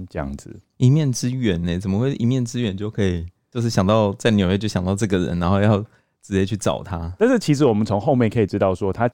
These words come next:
Speaker 1: 对昆恩是有所求的，他要请昆恩协助一些问题，因为他现在目前碰到了还蛮严重的事情。啊，
Speaker 2: 对。
Speaker 1: 那他就到昆恩住的地方，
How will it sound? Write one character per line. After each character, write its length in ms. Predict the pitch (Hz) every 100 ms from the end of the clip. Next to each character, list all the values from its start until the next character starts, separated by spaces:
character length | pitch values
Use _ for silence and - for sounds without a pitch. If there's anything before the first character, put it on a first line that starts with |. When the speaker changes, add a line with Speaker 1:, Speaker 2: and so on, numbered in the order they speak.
| -
Speaker 1:
对 320 | 117 95 82 _
昆 220 | - 104
恩 120 | 104
是 200 | 98 120
有 220 | 90 80 95
所 300 | - 73 69
求 380 | - 78 67 71
的， 220 | 82 76 -
他 140 | 135
要 120 | 143
请 200 | 143 92
昆 180 | 78 95
恩 160 | 95 92
协 240 | - 76
助 220 | 78 98 80
一 60 |
些 160 | 90 92
问 200 | 95 78
题， 100 | -
因 120 | 127
为 80 | 131
他 100 | 120
现 140 | 135
在 80 | 110
目 260 | 123 127 92
前 240 | - 80
碰 280 | - 110 90
到 240 | 98 78
了 240 | 80 80 - _ _
还 200 | _ -
蛮 180 | 180 139
严 140 | 139 175
重 180 | 226
的 60 | 143
事 180 | 120 147
情。 320 | 117 95 87 - _
啊， 80 | -
Speaker 2:
对。 40 | 196
Speaker 1:
那 80 | 202
他 120 | 190
就 120 | 180
到 160 | 165 147
昆 180 | 139
恩 140 | 127 123
住 200 | - 123
的 80 | 95
地 160 | 98
方， 280 | 85 82 82